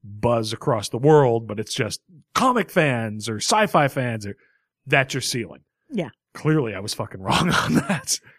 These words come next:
Speaker 1: A-, and I'm glad for reasons we'll talk about later.
Speaker 2: I think it helped that they had a, a very smart marketing campaign,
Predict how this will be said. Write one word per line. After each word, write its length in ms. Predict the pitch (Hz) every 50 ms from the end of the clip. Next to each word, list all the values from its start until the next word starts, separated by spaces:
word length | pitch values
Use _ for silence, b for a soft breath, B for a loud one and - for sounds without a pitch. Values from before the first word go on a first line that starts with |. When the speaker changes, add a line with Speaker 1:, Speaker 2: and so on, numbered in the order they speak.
| b b b _ _ _
Speaker 1:
A-, 160 | - 143 151 151
and 80 | 160 151
I'm 100 | 147 143
glad 420 | 151 151 160 170 165 156 143 131
for 100 | 135 139
reasons 340 | 127 131 143 139 120 127 113
we'll 120 | 110 110 107
talk 260 | - 135 120 113 -
about 240 | 113 107 104 101 104
later. 420 | 113 120 120 120 107 90 - 95 -
Speaker 2:
I 120 | 262 277 277
think 180 | 381 415 403
it 60 | - 254
helped 340 | 226 262 269 - - - 233
that 220 | 233 226 214 220
they 160 | - 190 190 185
had 280 | 185 190 190 196 185
a, 100 | 175 180 - - - -
a 140 | 110 - -
very 260 | 175 185 185 180 170
smart 380 | - - - - 180 175 180 160
marketing 420 | 160 156 175 - - 190 190 190
campaign, 680 | 180 - 196 180 185 - 202 196 190 190 196 196 196